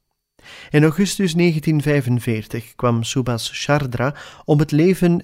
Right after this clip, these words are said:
bij een vliegtuigongeval. Toen de Britse autoriteiten besloten de mannen van het I N A te berechten wegens hoogverraad, werd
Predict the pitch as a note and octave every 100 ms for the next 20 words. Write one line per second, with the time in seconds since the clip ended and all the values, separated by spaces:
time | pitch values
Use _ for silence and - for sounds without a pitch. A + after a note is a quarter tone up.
0 | C#3+ C3+ C#3 C3 A#2+ C3+ - A2+ A2 A2+
1 | A2 A#2 A2 G#2 G#2+ _ _ _ _ _
2 | _ _ - - - C#3+ C3 C3+ C#3+ -
3 | C3 B2+ C3 B2 B2+ A#2+ - B2 C3+ D#3
4 | E3 E3+ D3+ B2 A#2 D3 C#3+ B2 B2 A#2
5 | - _ _ - C3+ A#2+ A2+ - D3+ C#3+
6 | C3 B2+ A#2+ B2+ E3 - B2+ A2+ - -
7 | - C3 A#2 A2+ G#2+ - - A2 F3 -
8 | - A2+ G#2 C#3+ - _ - - _ _
9 | C3 D#3 D#3+ - -